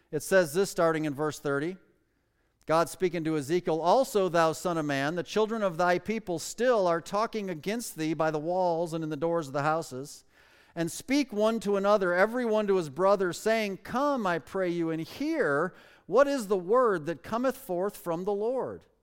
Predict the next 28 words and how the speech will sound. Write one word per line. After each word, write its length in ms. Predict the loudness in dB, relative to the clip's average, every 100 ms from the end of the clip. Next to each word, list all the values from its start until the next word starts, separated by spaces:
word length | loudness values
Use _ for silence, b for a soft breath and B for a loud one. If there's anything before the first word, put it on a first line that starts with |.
| _ b b b
And 140 | 0 2
they 80 |
come 300 | 2 2 0
unto 260 | 0 2 0
thee 380 | 2 0 2 2
as 180 | 2 -2
the 80 |
people 360 | -4 -4 -2 -4
cometh, 360 | 0 0 0 -2
and 100 | 0
they 120 | 0
sit 380 | -2 -4 -4 -2
before 500 | -4 0 2 2 2
thee 240 | 0 0
as 180 | 0 -2
my 220 | -4 -4
people, 460 | -2 -6 -2 -2 -2 B B
and 160 | -2 2
they 140 | 2
hear 420 | 2 -4 -4 -2
thy 320 | 0 2 2 2
words, 520 | 2 2 4 2 0
but 200 | -4 2
they 160 | 0
will 340 | 0 0 2 2
not 460 | -2 -2 -2 -2
do 160 | -4 0
them. 280 | 0 0